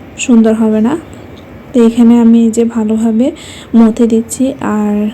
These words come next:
কীভাবে করতে হবে, মা আমাকে সব দেখিয়ে দিচ্ছে। তো এখানে, তো এখানে অল্প চালের গুঁড়ি নিয়ে নিয়েছি। তো ওগুলো দিয়ে এভাবে খুব সুন্দর করে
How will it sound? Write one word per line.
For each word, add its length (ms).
কীভাবে 420
করতে 340
হবে, 300
মা 180
আমাকে 340
সব 260
দেখিয়ে 380
দিচ্ছে। 380
তো 80
এখানে, 220
তো 80
এখানে 260
অল্প 160
চালের 300
গুঁড়ি 220
নিয়ে 200
নিয়েছি। 460
তো 140
ওগুলো 280
দিয়ে 260
এভাবে 300
খুব 200
সুন্দর 340
করে 240